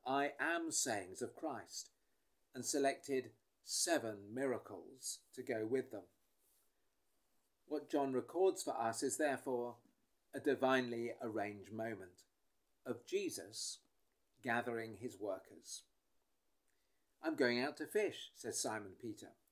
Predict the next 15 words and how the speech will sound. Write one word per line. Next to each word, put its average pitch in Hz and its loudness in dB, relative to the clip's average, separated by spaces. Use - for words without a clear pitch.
the 131 2
name 139 4
given 123 2
by 117 -2
his 110 -8
parents, - -2
Simon, 110 -4
followed 123 4
by 113 4
the 117 4
name 107 2
given 98 -6
by 92 -12
Christ, - -4
Peter. 123 -6